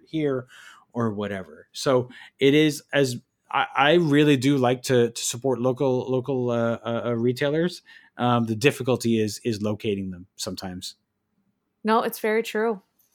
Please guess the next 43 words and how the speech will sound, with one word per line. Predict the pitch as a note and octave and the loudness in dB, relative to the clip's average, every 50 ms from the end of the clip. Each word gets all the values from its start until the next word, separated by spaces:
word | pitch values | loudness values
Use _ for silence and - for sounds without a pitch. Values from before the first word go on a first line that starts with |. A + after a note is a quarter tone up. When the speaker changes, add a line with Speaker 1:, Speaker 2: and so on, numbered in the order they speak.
| - | -6
Speaker 2:
And, | - G#3+ G#3+ G#3+ G#3+ | -4 -2 -2 -2 0
and | - A3 G#3+ G3+ | 0 0 0 2
sometimes | - A#3+ A#3 A#3+ B3+ C4 B3 G#3 | 4 2 4 4 4 2 4 4
a | A3 | 4
lot | G#3 G#3+ G#3+ | 4 4 4
of | G#3+ G3+ | 4 4
those | G#3 G#3 G3+ F#3+ | 2 2 2 0
small | - - G#3+ G3+ G3 | 0 0 0 0 0
retailers, | G3+ G#3+ G#3 G#3+ - G#3+ G#3 F#3+ F#3+ F#3+ F#3+ F#3 - - - - - - - - - - - | -2 -4 -4 -4 -4 -4 -2 0 0 -2 -2 -4 -8 -14 -20 -20 -20 -18 -20 -20 -8 -2 2
um, | F#3+ F#3 F#3 F3+ F3 - _ _ _ _ _ _ _ - | 2 2 2 2 -2 -8 _ _ _ _ _ _ _ -12
i-, | - - - | -12 -4 0
if | - G#3 G3+ - | 0 0 2 2
it | G3+ | 2
is | G#3 G#3 | 2 2
a | A#3 | 0
proximity | - - G#3 F#3+ F#3+ - - A3+ A#3+ D4 C4 A#3 D#3 | 0 0 -2 -2 0 -2 -2 -2 0 0 0 2 2
issue, | C#3+ F3 - - - D#3+ D3+ D#3 F#3 G#3 - _ _ _ _ _ _ _ _ _ _ | 2 0 0 -2 -4 -2 -2 -2 -4 -6 -10 _ _ _ _ _ _ _ _ _ _
do | - F3 E3+ | -4 -2 0
they | E3 E3+ E3+ | 0 0 0
have | F3 E3+ E3 - | -2 -2 -4 -4
to | - E3+ | -6 -4
mail | E3+ E3+ F#3+ A#3+ A#3+ F#3 | -2 0 0 0 2 0
it? | C#3+ A2+ - _ _ _ _ _ _ _ _ _ _ _ _ _ _ _ _ _ _ _ - | 0 -2 -4 _ _ _ _ _ _ _ _ _ _ _ _ _ _ _ _ _ _ _ 0
Uh, | - G3+ G3+ G#3 G3+ G3 - _ - | 4 4 6 4 4 0 -6 _ 2
David | C#4 E4 F4+ D#4 D4 - | 4 6 6 6 4 2
says, | - - F3+ F3+ A3 D4 - - - _ _ _ _ _ _ _ _ _ _ _ _ _ _ _ - | 2 2 4 4 4 4 0 -2 -6 _ _ _ _ _ _ _ _ _ _ _ _ _ _ _ 4
"I | A3 | 4
usually | A#3 A#3 C4+ E4 F4+ - G4 F#4+ F#4 | 6 6 6 4 4 4 4 4 4
go | D4+ B3+ C4+ B3 B3 | 6 6 6 6 6
shopping | A#3 - A#3+ G#3+ G#3+ - A#3 G#3+ | 4 4 4 4 4 4 2 0
with | G3 F#3+ - - | 0 -2 -2 -2
my | G3+ F#3+ | -2 -2
family | F#3 - - G3+ F#3 F#3 F#3 F#3 F3+ - - - | -2 0 0 0 0 0 0 -2 -4 -4 0 2
every | G#3+ A3+ B3 B3+ D#4 D#4+ C#4+ | 2 2 4 4 2 2 4
year | B3 G#3 G3 G3 G3 | 4 4 4 4 2
to | - G#3+ | 0 2
get | F#3+ F#3+ F#3 | 2 4 4
it | F#3 F#3 - | 4 4 4
all | F#3+ F#3+ G3 F#3+ | 4 4 6 6
out | F#3 F3+ F3+ | 4 4 2
of | F3+ | 0
the | F3+ F3 | -2 -2
way. | D#3+ D#3+ B2 G#2+ - D3+ | 0 0 -2 -2 -4 -8